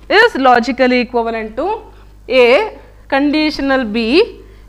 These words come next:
conjunction B conditional A. Okay. Now here imagine this entire function as A.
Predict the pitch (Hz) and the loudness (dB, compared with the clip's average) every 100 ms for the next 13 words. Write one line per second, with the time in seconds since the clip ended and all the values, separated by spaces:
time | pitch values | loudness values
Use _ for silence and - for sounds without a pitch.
0 | - 277 269 247 240 220 - 277 415 - | -4 -2 0 0 -2 -4 -4 -4 -4 -8
1 | - - - - 220 277 254 320 466 - | -20 -20 -20 -8 0 2 4 2 0 -6
2 | - - - 339 370 339 285 269 247 302 | -20 -20 -6 -2 0 0 -2 -2 0 0
3 | 466 - - - 285 240 - - - - | 0 -6 -20 -4 0 0 -2 -16 -20 -20
4 | - 226 220 359 285 - - - - - | -10 -8 -6 -8 -8 -16 -20 -20 -20 -20
5 | - - - - - - - - - 330 | -20 -20 -20 -20 -20 -20 -20 -20 -12 -8
6 | 339 370 349 349 403 - - - - 330 | -6 2 4 4 0 -8 -18 -18 -8 -2
7 | 381 415 392 403 381 403 359 - 277 330 | 0 0 -2 -4 -2 -2 -4 -4 -4 -2
8 | 403 403 392 370 302 294 285 277 269 262 | 0 0 -2 -6 -8 -4 -2 -2 -4 0
9 | 262 214 - | 0 0 -8